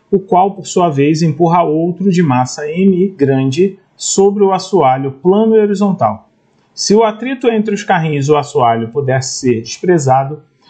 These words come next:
pode-se afirmar que a força que está aplicada sobre o segundo carrinho é...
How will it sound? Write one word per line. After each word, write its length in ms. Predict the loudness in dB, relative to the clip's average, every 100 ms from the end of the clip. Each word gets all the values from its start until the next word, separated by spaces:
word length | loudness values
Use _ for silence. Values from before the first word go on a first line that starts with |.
| _
pode-se 320 | -2 -2 -2
afirmar 600 | -4 0 0 2 0 -2
que 60 | -4
a 60 | -4
força 540 | -4 0 0 0 -4
que 140 | -2 -2
está 300 | 0 0 0
aplicada 580 | -2 -6 -2 -2 -2
sobre 320 | -6 -6 -4 -4
o 60 |
segundo 500 | -4 -4 0 0 0
carrinho 540 | 0 -2 0 -2 0 0
é... 280 | 0 -2